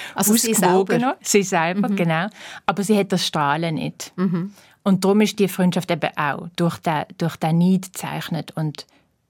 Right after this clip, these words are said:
Speaker 2: die Gloria wiederum beneidet die Monika dafür,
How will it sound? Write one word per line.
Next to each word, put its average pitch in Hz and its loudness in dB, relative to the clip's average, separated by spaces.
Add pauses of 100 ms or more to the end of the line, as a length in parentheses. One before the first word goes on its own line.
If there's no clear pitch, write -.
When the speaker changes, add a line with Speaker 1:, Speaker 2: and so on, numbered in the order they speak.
(200)
Speaker 2:
die - -14
Gloria 202 4
wiederum 170 0
beneidet 165 0
die - 0
Monika 180 0
dafür, 170 -2